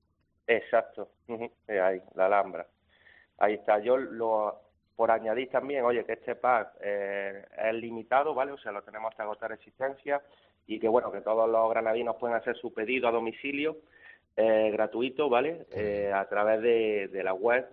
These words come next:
Speaker 1: de aldimerencasa punto com.
Speaker 2: Ujú. Oye, ¿por qué es para apoyar a la hostelería granadina? ¿De qué, de, de qué manera?
Speaker 1: Pues mira, eh, nosotros todos los beneficios que se obtengan por la venta de, del pack, ¿vale?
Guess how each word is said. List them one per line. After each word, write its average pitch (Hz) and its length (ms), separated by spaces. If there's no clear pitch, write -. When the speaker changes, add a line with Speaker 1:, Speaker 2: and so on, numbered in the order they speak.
Speaker 1:
de 101 120
aldimerencasa 110 1080
punto 107 380
com. 85 220
Speaker 2:
Ujú. 90 280
Oye, 135 180
¿por 104 200
qué 147 140
es 147 80
para 156 200
apoyar 139 260
a - 20
la 123 80
hostelería 117 400
granadina? 101 460
¿De 92 100
qué, 123 140
de, 123 120
de 135 200
qué 180 100
manera? 110 400
Speaker 1:
Pues 123 140
mira, 131 400
eh, 120 440
nosotros 139 500
todos 147 180
los 143 400
beneficios 139 560
que 131 120
se 123 100
obtengan 113 640
por 107 120
la 101 100
venta 123 320
de, 120 420
del 117 240
pack, 135 260
¿vale? 123 260